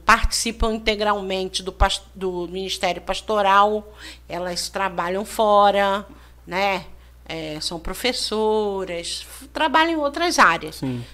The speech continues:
Speaker 1: Então, é, já é uma, já é uma, uma, um, um escape, né?
Speaker 2: Uhum.
Speaker 1: Muito grande.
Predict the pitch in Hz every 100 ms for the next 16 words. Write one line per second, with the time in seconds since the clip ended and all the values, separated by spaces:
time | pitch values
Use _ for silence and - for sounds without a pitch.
0 | - - 220 220 214 240 262 269 - -
1 | - - - - - - 185 185 180 170
2 | 160 151 - - - - - - 175 196
3 | 190 180 202 214 214 214 202 165 147 131
4 | - - 156 180 185 202 214 208 214 208
5 | 196 185 185 185 170 - - 175 190 190
6 | - 226 202 175 196 180 202 220 - 123
7 | 127 135 165 - - 180 220 226 240 202
8 | 175 160